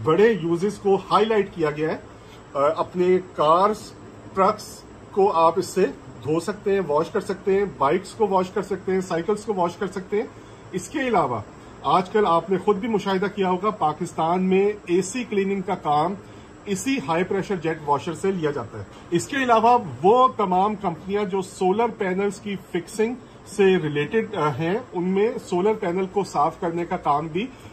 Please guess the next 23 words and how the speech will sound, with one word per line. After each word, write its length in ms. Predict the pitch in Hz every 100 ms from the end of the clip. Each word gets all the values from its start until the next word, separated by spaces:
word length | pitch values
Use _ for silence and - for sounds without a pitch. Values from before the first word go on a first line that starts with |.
| -
इसी 220 | 170 - 220
तरह 220 | 190 185
के 160 | 196
हाई 280 | 196 - 170
pressure 380 | 175 180 160 196
jet 260 | 165 160 - 123
washer 360 | 135 147 196 185
से 320 | - 190 302 - 143
लिया 320 | 139 156 190
जा 260 | 165 143
रहा 200 | 139 107
है। 160 | 113 98 - - - -
तो 120 | 226 220
आइए 200 | 185 240
नाज़रीन, 420 | 226 185 208 277 -
अब 100 | 240
हम 320 | 180 185 240 - 156
इस 200 | 175 165 -
हाई 340 | 165 151 156
pressure 280 | 170 185 196
jet 220 | 160 156
washer 280 | 151 147 190
को 380 | 175 175 208